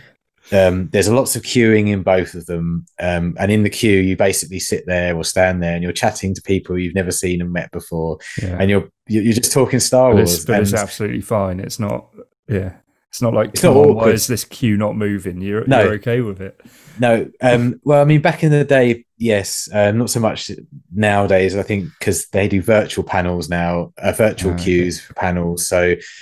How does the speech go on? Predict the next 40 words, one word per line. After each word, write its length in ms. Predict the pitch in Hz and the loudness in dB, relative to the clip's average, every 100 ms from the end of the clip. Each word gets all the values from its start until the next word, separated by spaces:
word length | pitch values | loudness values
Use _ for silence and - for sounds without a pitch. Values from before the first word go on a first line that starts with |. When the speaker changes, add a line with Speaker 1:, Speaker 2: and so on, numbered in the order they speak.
| - _ | -20 _
Speaker 1:
there's 120 | 95 104 | 0 4
a 40 | |
lot 120 | 110 | 4
of 60 | 87 | 2
disappointment. 720 | 92 95 101 101 90 87 85 | -4 -4 0 0 0 -6 -2
But, 340 | 92 - - | -2 -2 -2
um, 260 | 95 92 92 | 0 0 0
the 100 | 110 | 2
ones 220 | 120 107 | 2 4
Speaker 2:
Right. 120 | 113 | 2
Speaker 1:
I 40 | 110 | 2
certainly 340 | - 90 87 | 0 -4 -4
went 240 | 87 87 - | -6 -6 -6
to, 360 | 90 87 87 85 _ - | -6 -4 -6 -10 _ -2
there 160 | 95 | 0
were, 180 | 95 85 - | 0 -4 -12
you, 540 | 82 - - 107 98 | -20 -20 -6 0 0
you 200 | 92 104 | 0 -2
would 160 | 95 76 - | -2 -4 -10
spe-, 260 | - - 87 | -6 -6 0
weekends 500 | 127 113 113 95 101 | 2 2 0 0 0
anyway, 520 | 95 90 85 85 87 | 0 0 0 -2 -6
um, 380 | 92 90 90 85 _ _ | -6 -4 -4 -8 _ _
you'd 300 | 98 101 - | -6 -4 -2
queue. 420 | - 104 95 92 | 2 4 4 2
And, 240 | 92 90 - - - - - | -2 -6 -12 -20 -20 -20 -6
I 40 | 95 | 0
mean, 360 | 104 101 98 - | 2 0 -2 0
there 140 | 110 | 4
was 160 | 107 98 | 4 4
a, 340 | 98 95 95 - | 4 4 2 -2
in 120 | 98 | -6
Star 280 | - 104 92 | 0 2 2
Wars 160 | 87 | 0
weekends, 520 | 95 90 - 92 90 | -2 -2 -4 -4 -4
they 120 | - 87 | -4 -2
had, 220 | 90 82 90 | -2 -2 -4
um, 540 | 87 87 85 85 85 - - | -2 -2 -4 -6 -8 -6 -2
big 220 | 90 - _ _ 104 | -2 -4 _ _ 2
either 400 | 95 92 90 | 2 2 0